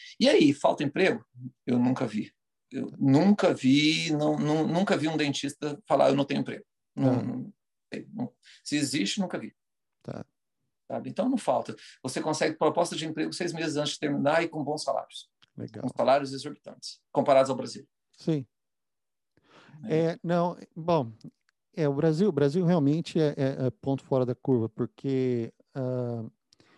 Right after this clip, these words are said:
Speaker 2: eu, pelo menos, quando eu terminei, quando eu terminei a faculdade, eu, eu tinha a,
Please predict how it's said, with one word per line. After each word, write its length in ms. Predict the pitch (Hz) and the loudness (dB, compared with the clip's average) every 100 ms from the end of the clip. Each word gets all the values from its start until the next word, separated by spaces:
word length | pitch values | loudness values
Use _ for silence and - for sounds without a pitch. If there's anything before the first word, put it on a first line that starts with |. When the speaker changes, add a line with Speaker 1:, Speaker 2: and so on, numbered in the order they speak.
| _ _ | _ _
Speaker 2:
eu, 140 | - 196 | 2 4
pelo 180 | 214 180 | 4 4
menos, 260 | 190 180 | 2 0
quando 400 | - 208 233 196 | 0 2 4 4
eu 120 | 170 | 4
terminei, 680 | 175 156 135 131 143 131 113 _ | 2 0 0 0 0 -2 -4 _
quando 140 | 143 | -4
eu 80 | 151 | -4
terminei 300 | 156 156 135 | -4 -4 -4
a 40 | 123 | -6
faculdade, 840 | 131 123 113 123 151 127 107 107 _ | -8 -8 -6 -4 -6 -8 -12 -16 _
eu, 680 | 123 127 139 147 143 139 - _ _ _ _ _ _ _ _ _ _ _ _ _ | -2 2 2 0 0 -2 -6 _ _ _ _ _ _ _ _ _ _ _ _ _
eu 120 | 170 | 0
tinha 420 | 170 233 247 240 - | 2 2 4 2 0
a, 220 | 196 214 | -4 -4